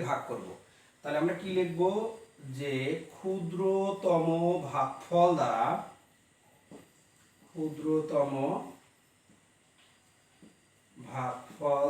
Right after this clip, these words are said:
দ্বারা প্রত্যেককে, প্রত্যেককে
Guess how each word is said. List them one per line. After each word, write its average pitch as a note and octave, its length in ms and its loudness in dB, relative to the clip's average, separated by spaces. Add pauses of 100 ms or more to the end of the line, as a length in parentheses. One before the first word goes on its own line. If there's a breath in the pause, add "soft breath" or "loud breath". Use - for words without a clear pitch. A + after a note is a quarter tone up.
(160)
দ্বারা - 320 -4 (840)
প্রত্যেককে, F#3+ 840 -2 (2250)
প্রত্যেককে D3+ 1000 -6